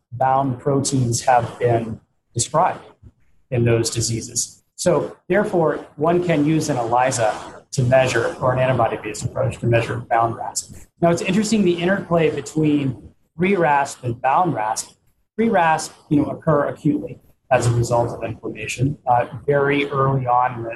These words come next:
in the inflammatory cascade. We like to say pre-cytokine. So one of the, one of the earliest experiments we did was,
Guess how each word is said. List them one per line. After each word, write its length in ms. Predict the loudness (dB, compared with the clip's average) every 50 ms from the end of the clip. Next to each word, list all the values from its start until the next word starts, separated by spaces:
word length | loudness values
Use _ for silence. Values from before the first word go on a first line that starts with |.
| -12 _
in 100 | -6 -4
the 60 | -4 -4
inflammatory 580 | -2 0 0 0 0 0 -2 0 -2 -2 0
cascade. 540 | 2 2 2 2 0 -2 -2 -4 -4 -4 -8 -18 -20 _ _
We 60 | 0
like 140 | 2 2 2
to 60 | 0
say 200 | -2 -2 -2 -2
pre-cytokine. 1000 | -2 -4 -2 0 0 0 0 0 0 0 2 2 0 -2 -2 -4 -4 -4 -8 -12 -18 _ _ _ _ _ -20 -20 -20 _ _ _ _ _ _ _ _
So 160 | -4 -2 -2
one 180 | 0 2 2 2
of 60 | 2
the, 140 | 0 -2 -4 -10 -6
one 120 | -2 0 0
of 100 | 2 2
the 60 | 2
earliest 360 | 2 2 2 2 0 0 -2 -4
experiments 520 | -6 -6 -2 0 0 0 2 -2 -2 -4
we 80 | -4 -4
did 260 | -2 -2 -2 -2 -2
was, 380 | -4 -2 -2 -4 -6 -8 -20